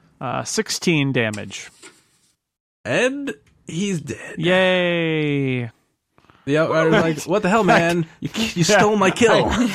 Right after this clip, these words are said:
Speaker 3: I had that. Totally had it under control.
Speaker 1: And, uh, Carlos is gonna,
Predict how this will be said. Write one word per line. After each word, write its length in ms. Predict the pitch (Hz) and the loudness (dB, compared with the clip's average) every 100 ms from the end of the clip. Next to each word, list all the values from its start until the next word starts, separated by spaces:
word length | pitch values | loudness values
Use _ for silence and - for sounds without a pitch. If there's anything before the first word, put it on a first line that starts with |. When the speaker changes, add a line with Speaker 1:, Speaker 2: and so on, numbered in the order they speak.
| - | 0
Speaker 3:
I 100 | 170 | 4
had 300 | 190 247 240 | 4 4 2
that. 500 | 190 165 117 659 622 165 - _ _ - - | 0 0 -2 -4 -6 -10 -20 _ _ -20 -10
Totally 400 | - 262 254 220 | 0 0 4 4
had 280 | 202 226 220 | 4 2 2
it 120 | 175 | 0
under 200 | 185 196 | -2 -4
control. 840 | 185 180 151 202 233 220 135 92 _ _ _ _ | -6 -8 -2 0 2 0 -2 -6 _ _ _ _
Speaker 1:
And, 400 | - 135 135 127 | -4 -4 -2 -6
uh, 680 | - 131 127 123 123 123 127 143 | -4 -2 0 0 0 -2 -4 -8
Carlos 920 | - 160 165 160 160 151 143 - - | -6 -2 0 2 2 0 -2 -6 -8
is 240 | 151 139 135 | -4 -4 -4
gonna, 760 | 147 135 131 131 131 127 120 | -4 -2 -2 -2 -2 -2 -6